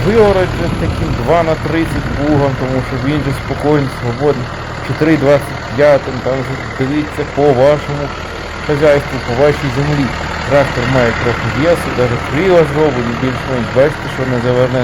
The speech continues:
за колесо. Посилені йдуть кріпежі. А, обережно зі стеклами, кабіна хороша, сучасна, просторна, но стекла дуже дорогі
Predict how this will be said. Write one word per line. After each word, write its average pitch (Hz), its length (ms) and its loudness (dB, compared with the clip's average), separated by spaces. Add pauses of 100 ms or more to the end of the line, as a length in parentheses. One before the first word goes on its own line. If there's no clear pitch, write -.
за 123 140 -2
колесо. 117 380 0 (640)
Посилені 131 680 2
йдуть 127 280 0 (880)
кріпежі. 135 560 2 (600)
А, 117 400 2 (160)
обережно 151 640 4
зі 123 140 -4
стеклами, 180 480 -2 (180)
кабіна 143 360 -2
хороша, 156 460 0 (120)
сучасна, 147 460 0 (100)
просторна, 123 640 0
но 143 300 2 (220)
стекла 156 420 2 (100)
дуже 131 180 0 (100)
дорогі 123 360 0